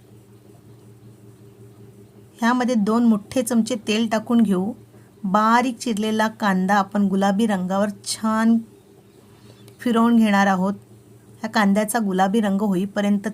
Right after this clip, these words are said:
तेलावर मस्त फिरवायचा आहे आपल्याला. हे बघा, कांद्याचा रंग बदललेला आहे, तुम्ही बघू शकता. आता ह्यातच आपण पाच सहा कढीपत्त्याची पानं टाकूया.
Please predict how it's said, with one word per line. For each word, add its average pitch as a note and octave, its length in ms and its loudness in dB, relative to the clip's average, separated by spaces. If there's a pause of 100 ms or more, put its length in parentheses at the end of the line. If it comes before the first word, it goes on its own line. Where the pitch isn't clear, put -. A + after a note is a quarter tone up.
तेलावर G3 340 0
मस्त G3 440 -2
फिरवायचा F#3 480 -2
आहे F#3+ 160 -2
आपल्याला. F3 460 -6 (1040)
हे G#3+ 80 -2
बघा, F#3+ 280 -2
कांद्याचा F#3+ 520 -2
रंग F#3+ 440 0
बदललेला F3+ 640 -2
आहे, F3+ 200 -2
तुम्ही F#3+ 220 -2
बघू F3 300 -2
शकता. F#3+ 520 -6 (840)
आता G#3 180 -4
ह्यातच A3 640 0 (200)
आपण G#3 400 -2 (3750)
पाच A3+ 260 2
सहा A#3+ 220 -2
कढीपत्त्याची A3 680 -6
पानं G3 360 -2
टाकूया. F#3+ 480 -6